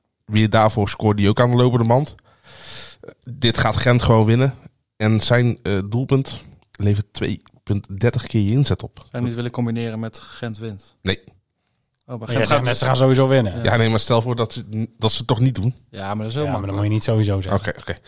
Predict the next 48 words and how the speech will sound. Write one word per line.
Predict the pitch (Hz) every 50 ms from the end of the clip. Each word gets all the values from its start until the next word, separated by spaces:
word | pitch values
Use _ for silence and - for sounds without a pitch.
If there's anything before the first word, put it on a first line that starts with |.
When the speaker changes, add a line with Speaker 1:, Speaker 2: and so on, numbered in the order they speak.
| - -
Speaker 1:
Ze | - - - 107
gaan | 107 107 104
heel | 110 143 165
Speaker 3:
Maar | -
Speaker 1:
misschien, | - - 123 127
Speaker 3:
waar | 139 147 147
is | 131
Speaker 1:
heel | 131
Speaker 3:
het? | 196 240
Speaker 1:
misschien | 247 - - 185 180 147
gaan | 151 147 151
ze | 131 143
wel | 131 113 110 107
win-, | 101 101 107 110 107 - - 285 160 - - 113
<laughs> |
winnen. | 104 113 113 196 226 214 240 - - 302 285 - - _ _ - - - - -
Maar | 123 131 135
zelfs | 127 156 175 214 214 -
bij | 160 147 151 147
een | 139
verliespartij | 110 123 135 170 196 - - - 156 - 135 123 120 117
waarin | 113 113 113 117 117 113 110 104 101 104 - - _ 117
Gift | 113 135 123 - - -
wel | 101 98 127 147 131
scoort, | - - - 196 240 277 - - - - _ _ _ _ _ _ _ _ _ _ _ _
ben | 107 104
je | 98
blij. | 82 80 76 71 - - -
Speaker 2:
Zeker. | _ - - 110 101 95 - 95 95 - - -
Speaker 1:
Bij, | - 120 123 127 127
eh, | 120
Bet | 117 127 123 120
drie | 123 123
zes | - 127 120 -
vijf | - 117 87 120 131
is | 123
steeds | - - 120 123 -
te | -
spelen. | 117 - - 127 123 123 117 120 123 - _ _ _ _ _ _ _ _ _ _
Bij | - 110 110 110
de | 104 110
andere | - - 117 110 110 107
boekies | 104 107 117 104 - 117 110 - - -
zat | - - - -
hij | 110 98
rond | - 104 -
de | -
twee. | - - - - - -